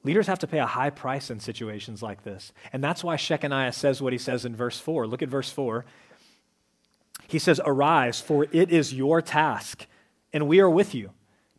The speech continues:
Be strong and do it." He says,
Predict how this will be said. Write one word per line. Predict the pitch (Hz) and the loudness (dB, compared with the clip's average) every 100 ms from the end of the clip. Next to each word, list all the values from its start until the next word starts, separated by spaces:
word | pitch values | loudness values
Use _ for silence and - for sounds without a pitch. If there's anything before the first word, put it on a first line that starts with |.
| 113 | -4
Be | 160 | -2
strong | 165 - 156 147 160 180 190 | -2 -6 -2 0 2 0 -2
and | 131 120 | -6 -4
do | 127 | -4
it." | 104 101 _ _ _ _ _ _ _ _ _ _ _ _ _ _ _ _ _ _ _ _ _ _ _ _ | -4 -10 _ _ _ _ _ _ _ _ _ _ _ _ _ _ _ _ _ _ _ _ _ _ _ _
He | 156 | 0
says, | 151 170 | 4 4